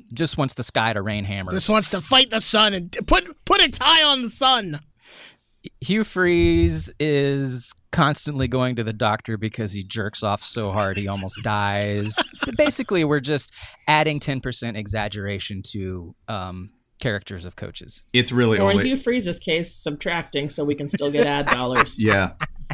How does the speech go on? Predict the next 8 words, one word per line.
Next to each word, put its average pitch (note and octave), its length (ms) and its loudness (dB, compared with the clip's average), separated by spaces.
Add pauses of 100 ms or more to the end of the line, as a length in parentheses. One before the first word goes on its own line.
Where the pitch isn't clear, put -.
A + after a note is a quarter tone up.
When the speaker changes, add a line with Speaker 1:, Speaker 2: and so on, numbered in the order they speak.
(180)
Speaker 4:
and G2 120 2
avoid, F#2+ 320 2
like, F#2 400 0
actual F#2+ 380 0
lawsuits. F2 540 0
Yeah, B2 200 4 (240)
this B2+ 220 6
is, B2 360 4